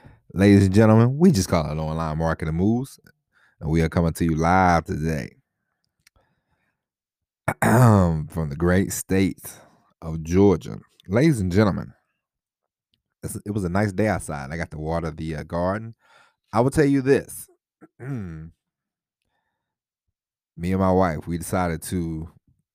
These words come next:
we decided to double down and put some flowers in our yard this year and s-, cr-, s-, create a garden, you know, something, some, uh, <laughs> what did my wife say?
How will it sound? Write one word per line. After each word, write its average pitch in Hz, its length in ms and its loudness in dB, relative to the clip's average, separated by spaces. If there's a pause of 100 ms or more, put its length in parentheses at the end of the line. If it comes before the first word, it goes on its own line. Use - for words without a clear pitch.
(380)
we 85 140 -6
decided 87 360 -2
to 82 60 -6
double 95 260 -2
down 85 600 -4 (120)
and 82 120 -10
put 92 160 -4
some 80 140 -8
flowers 90 460 -2
in 82 120 -6
our 80 120 -4
yard 82 380 -2
this - 200 -14
year 50 300 -14 (380)
and 76 360 -10 (1080)
s-, - 120 -12 (400)
cr-, - 140 -14 (500)
s-, - 140 -14 (280)
create 120 380 4
a 92 160 0
garden, 87 500 2
you 80 80 -8
know, 82 180 -4
something, 98 520 -4
some, 92 300 -10
uh, 87 320 -8 (420)
<laughs> - 640 -16
what 101 160 -12
did 117 100 -6
my 117 120 -4
wife 110 240 -2
say? 98 260 -4